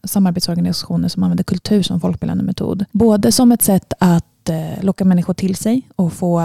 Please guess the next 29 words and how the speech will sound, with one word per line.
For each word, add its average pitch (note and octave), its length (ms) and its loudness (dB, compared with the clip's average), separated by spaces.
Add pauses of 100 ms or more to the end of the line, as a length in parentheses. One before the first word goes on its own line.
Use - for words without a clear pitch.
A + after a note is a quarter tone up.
(120)
människor F3+ 300 0
att F3 100 -6
intressera F#3 480 -4
sig G#3+ 140 -4
för G3 120 -10
frågor. G3 540 -2 (380)
Alltså F#3+ 580 2
teater, F#3+ 800 2
poesitävlingar, F3+ 1120 -2
de F3+ 160 -2
har F#3 120 2
olika - 400 -6
street - 400 -6
arts F#3 260 0
och E3+ 60 2
muraltävlingar F3 880 2
i F3 60 -2
skolor F#3+ 560 0
ofta F3 360 -2
mycket, F#3+ 440 -2 (160)
där F#3 300 0
man, E3+ 520 2
eh, D#3+ 200 -2 (200)
genom F#3 300 2
olika F3 240 2
konstformer F#3 1000 0 (300)
öppnar F#3+ 360 2
upp - 240 -2
samtalet - 800 -8